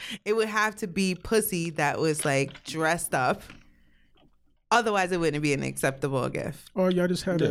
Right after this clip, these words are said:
Speaker 2: a, a, a dope, a dope day, whether y'all out of town somewhere or whether
Speaker 1: Mm-hmm.
Speaker 2: y'all did a whole lot that day, and then you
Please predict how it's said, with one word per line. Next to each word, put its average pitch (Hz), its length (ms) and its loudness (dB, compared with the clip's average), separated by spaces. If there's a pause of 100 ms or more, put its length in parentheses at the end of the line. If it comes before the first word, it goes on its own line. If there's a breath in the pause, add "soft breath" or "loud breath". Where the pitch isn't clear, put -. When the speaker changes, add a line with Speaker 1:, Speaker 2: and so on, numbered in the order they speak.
(160)
Speaker 2:
a, 135 60 -6
a, 117 180 -2
a 117 40 -4
dope, 143 360 -2
a 131 40 0
dope 143 300 -2
day, 135 420 -2 (120)
whether 139 180 -2
y'all 143 140 -2
out 139 180 -2
of 131 80 -2
town 151 380 -2
somewhere 147 460 0
or 160 160 2
whether 139 160 0
Speaker 1:
Mm-hmm. 139 100 2
Speaker 2:
y'all 147 160 2
did 143 240 0
a 139 60 -2
whole 143 220 0
lot 143 360 -2
that 143 200 -2
day, 143 320 0
and 131 140 0
then 147 240 -4
you 135 180 -6